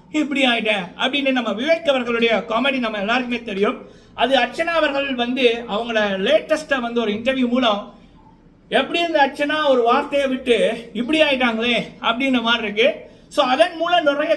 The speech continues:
கருத்துக்கள் சோஷியல் மீடியால பல உண்மைகள் பல பெரிய நபர்களே சொல்லி கொண்டிருக்காங்க. சில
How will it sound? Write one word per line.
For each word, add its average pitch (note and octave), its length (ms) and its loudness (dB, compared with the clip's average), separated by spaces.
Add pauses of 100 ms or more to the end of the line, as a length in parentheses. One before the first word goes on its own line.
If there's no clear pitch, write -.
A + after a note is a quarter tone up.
(100)
கருத்துக்கள் C4+ 600 -2
சோஷியல் B3 340 -4
மீடியால B3 300 -2 (100)
பல C#4 280 2
உண்மைகள் D4 360 0 (360)
பல A3+ 180 -2 (100)
பெரிய C#4+ 160 -4 (120)
நபர்களே D#4 420 2
சொல்லி A#3+ 160 -4
கொண்டிருக்காங்க. G#3+ 500 -2 (580)
சில B3+ 120 2